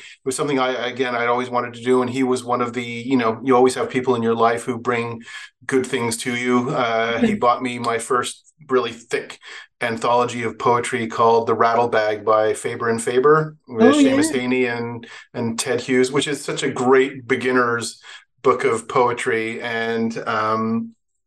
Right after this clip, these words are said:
Speaker 1: you know, he got me that when I was in high school, I think, and it was way, most of it was way above my head at the time, but it's just one of those go-to books that you, that you have, and, and so many things he's, he introduced me to and my sister to over the years. And,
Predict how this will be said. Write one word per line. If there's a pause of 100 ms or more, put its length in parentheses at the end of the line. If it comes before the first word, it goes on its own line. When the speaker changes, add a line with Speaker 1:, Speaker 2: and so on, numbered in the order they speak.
(280)
Speaker 1:
you
know,
he
got
me
that
when
I
was
in (140)
high
school,
I
think,
and
it
was
way, (200)
most
of
it
was
way
above
my
head
at
the
time,
but
it's
just
one
of
those
go-to
books
that
you, (400)
that
you
have,
and,
and
so
many
things
he's,
he
introduced
me
to
and
my
sister
to
over
the
years.
And,